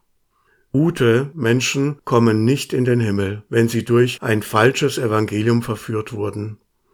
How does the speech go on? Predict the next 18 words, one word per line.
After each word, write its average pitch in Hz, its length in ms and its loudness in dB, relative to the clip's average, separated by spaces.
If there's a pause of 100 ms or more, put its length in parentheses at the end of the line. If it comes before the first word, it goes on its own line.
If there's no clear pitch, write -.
(400)
Wenn 120 80 6
die 123 140 2
Erlösung 135 500 4
fehlt 139 600 4
oder 120 260 4
nur 120 240 6
vermeintlich 123 720 2
vorhanden 120 600 -2
ist, 120 360 -2 (560)
wird 120 420 0
die 117 100 -2
Nachfolge 117 560 0
Jesu 113 580 0
auf 117 180 0
einem 107 280 0
falschen 123 520 2
Grund 117 460 0
gebaut. 98 640 -4